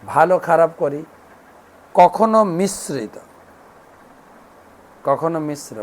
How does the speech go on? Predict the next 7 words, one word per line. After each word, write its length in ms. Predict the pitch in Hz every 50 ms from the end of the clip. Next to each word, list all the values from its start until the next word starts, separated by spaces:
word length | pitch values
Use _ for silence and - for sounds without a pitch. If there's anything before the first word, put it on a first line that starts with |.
| 98 110
ভালো 200 | 113 131 139 147
খারাপ 340 | 139 - 143 147 147 151 151
মিশিয়ে। 460 | 143 139 135 127 - - - 110 90 - - - - - -
হ্যাঁ। 180 | 104 101 95 90 - - - - - - - - - - - - - - - - - - - - - - - - - - -
তো 80 | - 123
সেই 220 | - - 151 147
জন্য 280 | 143 160 170 175 175